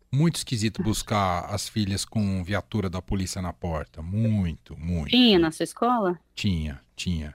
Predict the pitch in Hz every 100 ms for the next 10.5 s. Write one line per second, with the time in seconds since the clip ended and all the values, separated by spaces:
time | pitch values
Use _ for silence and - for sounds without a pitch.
0 | _ 85 85 82 80 82 78 _ _ _
1 | _ _ 80 107 113 110 117 120 - 127
2 | 107 95 90 107 131 123 135 131 127 107
3 | 131 120 95 82 90 131 165 - - 123
4 | 117 101 98 - 92 78 73 82 85 82
5 | 78 76 _ _ _ - 117 107 98 90
6 | 95 - 107 98 92 - 110 82 87 -
7 | - 95 90 117 110 90 90 95 - 92
8 | 87 - 101 95 - 92 82 76 - _
9 | - 107 - 82 - 143 139 120 107 -
10 | 311 220 226 269 277